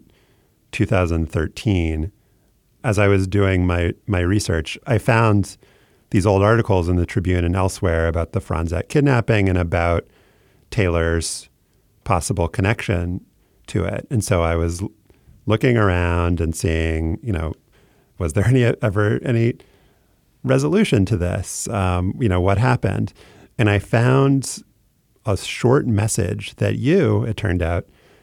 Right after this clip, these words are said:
had posted on a message board called Orphan Memories. Do you remember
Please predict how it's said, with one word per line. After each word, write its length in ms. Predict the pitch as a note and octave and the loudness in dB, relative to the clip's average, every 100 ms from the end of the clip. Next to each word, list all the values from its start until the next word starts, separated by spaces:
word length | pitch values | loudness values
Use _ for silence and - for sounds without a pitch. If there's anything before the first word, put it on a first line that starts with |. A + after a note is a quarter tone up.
| _ _ | _ _
had 180 | A2 F#2 | -4 0
posted 640 | A#2 B2 - F#2+ E2+ F2 _ _ _ _ _ - | 2 2 2 2 2 -2 _ _ _ _ _ -4
on 160 | G#2 F#2+ | 0 2
a 60 | |
message 480 | F#2+ G#2+ - G#2+ F#2+ | 2 2 2 -2 0
board 400 | F#2+ F2 E2+ - | 0 2 0 -2
called 560 | - E2+ E2 E2 - - _ - | -2 0 0 -2 -10 -18 _ -2
Orphan 480 | G#2+ G2+ - G2+ F2+ | 0 0 2 2 2
Memories. 720 | F#2+ A2 F#2 - A2 - - _ - | 2 0 -2 -6 -8 -8 -14 _ -4
Do 100 | G2+ | 2
you 80 | C#3 | 4
remember 560 | C#3+ A2 G#2+ A2 A2 | 4 4 4 4 0